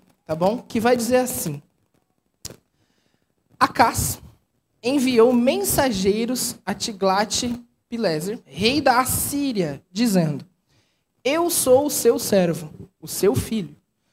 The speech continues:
Venha me livrar do poder do rei da Síria e do poder do rei de Israel, que se levantam contra mim." Acas pegou a prata e o ouro que havia na casa do Senhor e nos tesouros do palácio real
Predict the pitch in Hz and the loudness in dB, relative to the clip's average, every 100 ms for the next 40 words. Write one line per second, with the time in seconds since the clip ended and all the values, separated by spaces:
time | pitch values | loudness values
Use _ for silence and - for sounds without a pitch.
0 | _ - 226 311 311 285 214 247 277 269 | _ -2 0 2 2 2 4 4 4 2
1 | 254 208 208 247 254 240 220 226 190 - | 0 2 4 4 4 0 0 0 0 0
2 | - 190 196 233 359 - _ _ 185 208 | -2 0 -2 -2 -6 -10 _ _ -6 -4
3 | 233 220 202 240 240 165 190 285 392 - | 0 2 4 2 0 2 0 0 -6 -10
4 | _ 185 190 175 156 135 - _ _ _ | _ -8 -4 -2 -2 -6 -12 _ _ _
5 | _ _ - 226 262 247 175 240 349 370 | _ _ 2 4 8 6 8 4 4 0
6 | 359 320 302 285 254 180 147 - _ _ | -4 -2 -4 -2 -2 -4 -6 -12 _ _
7 | _ _ _ _ 185 - - - - 294 | _ _ _ _ -2 2 2 2 -2 -4
8 | 214 262 247 247 233 240 285 294 277 226 | 2 4 4 4 2 2 0 -4 2 4
9 | 214 185 233 202 214 240 220 - - 247 | 4 4 2 2 2 0 -2 -6 0 4
10 | 277 392 320 277 240 - 208 170 151 185 | 4 2 -2 -4 -4 -4 -4 -4 -6 -8
11 | 240 _ _ _ 202 240 240 269 247 160 | -10 _ _ _ 2 4 2 0 0 4
12 | 214 330 370 349 220 269 - 285 202 180 | 6 6 4 2 0 0 2 4 4 4
13 | 175 - 202 254 277 180 233 | 0 -4 2 4 4 4 2